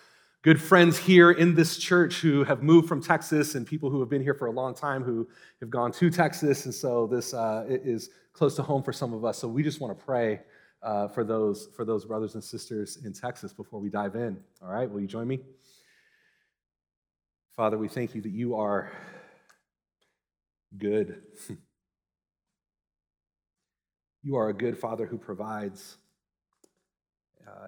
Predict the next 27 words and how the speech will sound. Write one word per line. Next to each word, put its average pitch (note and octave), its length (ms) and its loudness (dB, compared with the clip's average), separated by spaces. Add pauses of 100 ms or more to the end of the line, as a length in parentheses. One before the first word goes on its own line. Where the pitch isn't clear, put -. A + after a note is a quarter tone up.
even A2 320 -10
when G2+ 140 -6
our G2 100 -6
circumstances G#2 800 -14
don't F#2+ 220 -18
feel G2+ 200 -14
like F2+ 280 -14
it. F2+ 140 -20 (2000)
Jesus, G2+ 400 -12
we G#2 100 -10
know G#2+ 160 -8
that G#2 120 -6
you G#2+ 160 -6
care D3 720 -2 (960)
about A#2 240 -2
those A#2 160 -6
people C3+ 240 -8
made A#2 180 -4
in A2 120 -6
your B2+ 320 -4
image, D3 540 -4
uh, A2+ 280 0
in A#2+ 120 -6
Texas, - 580 -4
across - 320 -14
the - 80 -18
country, C#3 760 -8